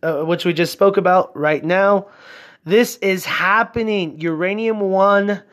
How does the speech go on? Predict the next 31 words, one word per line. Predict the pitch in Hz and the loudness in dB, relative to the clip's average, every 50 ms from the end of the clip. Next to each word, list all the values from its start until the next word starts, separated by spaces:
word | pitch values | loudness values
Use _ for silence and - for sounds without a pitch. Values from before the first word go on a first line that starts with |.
| _ _ _ _ _ _ _ _ _ | _ _ _ _ _ _ _ _ _
Clinton | - - 190 208 220 202 220 | -8 -4 -2 -2 -2 -2 -6
Foundation. | 180 - 226 208 208 208 202 175 196 196 190 196 190 - - 190 185 185 180 175 165 - _ _ _ _ _ _ _ - | -2 0 2 4 4 2 2 0 0 0 0 -2 -4 -4 -4 -2 -2 -2 -4 -6 -10 -14 _ _ _ _ _ _ _ -4
Hi-, | 143 175 190 - - - - | 0 0 0 0 -2 -8 -10
your, | - 185 196 196 - - - - - - - - - _ _ _ | -4 0 0 0 0 -2 -8 -18 -20 -20 -20 -20 -20 _ _ _
hi-, | - - - - - | -12 -12 -10 -6 -2
Cl-, | - 233 233 - - - - | 0 0 0 0 -4 -16 -8
the | 190 180 202 202 196 185 | -2 2 4 4 4 4
Clinton | - - 240 277 269 269 | 2 2 2 2 2 2
Foundation | - 269 269 262 247 247 254 247 - - 240 233 226 - _ - | 2 2 2 2 2 0 0 -2 -2 -2 -4 -4 -4 -6 _ -4
is | 202 202 196 202 190 185 170 156 - _ _ - | -2 0 0 0 0 -2 -4 -10 -16 _ _ -4
an | 185 185 | -2 0
umbrella, | 180 175 147 139 180 190 196 190 170 160 147 | 0 0 0 0 2 2 4 4 2 0 -2
folks, | 139 - - 160 156 147 - - _ _ - | -4 -6 -6 -6 -6 -8 -10 -18 _ _ -10
of | 156 160 160 156 156 143 - _ _ _ _ _ _ _ _ _ _ _ _ _ _ _ _ _ _ _ _ _ _ _ _ _ - | -6 -4 -4 -4 -4 -6 -12 _ _ _ _ _ _ _ _ _ _ _ _ _ _ _ _ _ _ _ _ _ _ _ _ _ -6
Uranium | 185 160 180 180 185 190 190 185 180 175 175 | 0 2 4 4 4 4 2 2 2 2 0
One, | 165 165 160 156 147 139 135 | 0 0 2 0 0 -2 -4
of, | 131 127 131 127 135 131 | -6 -8 -8 -10 -10 -8
uh, | 123 131 131 131 | -8 -6 -6 -8
the | 123 120 127 | -8 -12 -10
Clinton | - - 208 208 185 175 | -4 0 0 0 0 0
Foundation, | - 185 170 165 160 151 156 156 151 - - - 147 139 139 135 | -2 0 0 0 0 0 -2 -2 -2 -4 -6 -8 -8 -8 -8 -8
of | 135 131 127 127 127 127 127 131 143 135 | -8 -8 -8 -10 -10 -12 -12 -14 -10 -6
the | 147 143 | -6 -4
rico | 143 160 185 202 - - 196 190 175 170 170 | 0 0 0 0 0 2 2 4 4 6 4
Act, | 165 165 156 156 151 147 - - - | 4 4 2 2 0 -2 -6 -6 -8
and, | 147 143 139 139 139 - | -6 -6 -6 -8 -8 -8
and, | 143 143 139 - - | -8 -10 -10 -10 -10
and | 135 139 139 135 | -10 -8 -8 -8
the | 139 139 | -8 -8
Haiti | 143 151 175 196 214 214 202 196 185 175 165 160 151 143 | -4 -2 0 2 2 2 2 2 2 2 2 0 0 0
embezzlements, | 156 156 143 156 156 147 139 151 151 147 147 143 139 143 139 - | -2 -2 0 0 0 2 0 -2 -2 -2 -2 -2 -4 -4 -6 -8